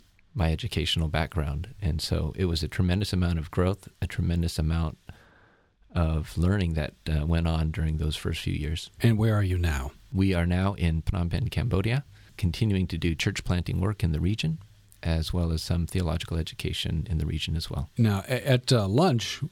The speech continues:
Speaker 2: I had the privilege of watching a, a slideshow, and you, you know, showed us pictures of what's going on and talked about some of the people that you're reaching and some of the work that's going on.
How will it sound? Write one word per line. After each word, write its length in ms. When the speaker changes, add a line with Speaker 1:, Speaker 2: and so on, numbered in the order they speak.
Speaker 2:
I 60
had 100
the 160
privilege 460
of 80
watching 420
a, 220
a 60
slideshow, 760
and 640
you, 200
you 260
know, 60
showed 220
us 100
pictures 540
of 80
what's 220
going 280
on 300
and 100
talked 220
about 180
some 100
of 60
the 60
people 320
that 260
you're 320
reaching 420
and 120
some 120
of 60
the 80
work 240
that's 160
going 300
on. 200